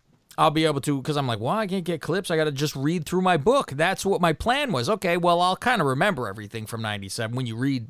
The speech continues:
what happens. Um, but it's better to get a good fucking view. So for the people also, here's the Iggy. For the people that are, are fans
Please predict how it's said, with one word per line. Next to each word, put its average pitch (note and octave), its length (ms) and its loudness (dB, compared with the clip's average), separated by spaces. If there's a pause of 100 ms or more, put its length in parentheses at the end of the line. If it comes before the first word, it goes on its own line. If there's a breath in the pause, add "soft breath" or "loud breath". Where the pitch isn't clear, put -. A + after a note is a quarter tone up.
(180)
what A2+ 220 -4
happens. A2 500 -4 (600 soft breath)
Um, A2+ 400 -2
but B2+ 120 2
it's A#2+ 120 -4
better B2+ 240 0
to G#2+ 40 -4
get G2+ 160 -6
a G2+ 60 -8
good G2+ 240 -10
fucking G2+ 380 -12
view. G2+ 240 -12 (140)
So F#3 420 2
for - 160 0
the F#3+ 80 2
people C4 500 -2
also, E3+ 520 2 (360 soft breath)
here's G#3 240 0
the D#3+ 160 -6
Iggy. B2+ 300 -6 (280)
For D3 160 -4
the C3 80 -2
people A#3+ 400 -2
that C3+ 320 0 (640 soft breath)
are, C3 220 0
are D3+ 160 4
fans A2+ 520 -4